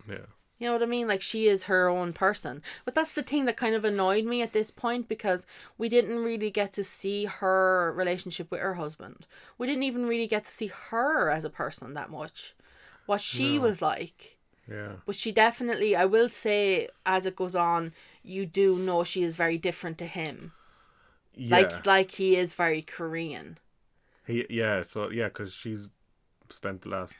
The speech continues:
Speaker 1: twenty-four years growing up
Speaker 2: Yeah.
Speaker 1: in, in the West.
Speaker 2: And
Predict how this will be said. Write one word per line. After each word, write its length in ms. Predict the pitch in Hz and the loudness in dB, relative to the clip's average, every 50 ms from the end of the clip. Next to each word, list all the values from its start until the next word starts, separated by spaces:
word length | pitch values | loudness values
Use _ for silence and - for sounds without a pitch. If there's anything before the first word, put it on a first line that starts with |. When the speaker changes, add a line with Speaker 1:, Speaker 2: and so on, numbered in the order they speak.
| - | -20
Speaker 1:
twenty-four 420 | - - 104 98 92 87 - 98 95 | -16 -12 -8 -8 -8 -8 -6 -6 -6
years 220 | 95 95 92 92 90 | -6 -6 -6 -8 -10
growing 300 | - 87 87 90 90 95 | -10 -12 -12 -10 -8 -10
up 240 | 92 - _ - - | -10 -12 _ -20 -12
Speaker 2:
Yeah. 420 | - 196 190 185 165 151 135 131 - _ _ _ _ - | 0 2 2 4 4 2 -2 -4 -8 _ _ _ _ -14
Speaker 1:
in, 160 | 92 92 87 | -14 -12 -10
in 200 | 90 92 90 90 | -10 -12 -10 -10
the 60 | 92 | -10
West. 540 | 92 95 98 95 - - - - - - - - _ _ _ - | -8 -6 -6 -6 -6 -8 -14 -18 -18 -20 -20 -20 _ _ _ -4
Speaker 2:
And 400 | 180 180 175 170 170 165 160 | 0 0 0 0 -2 -4 -8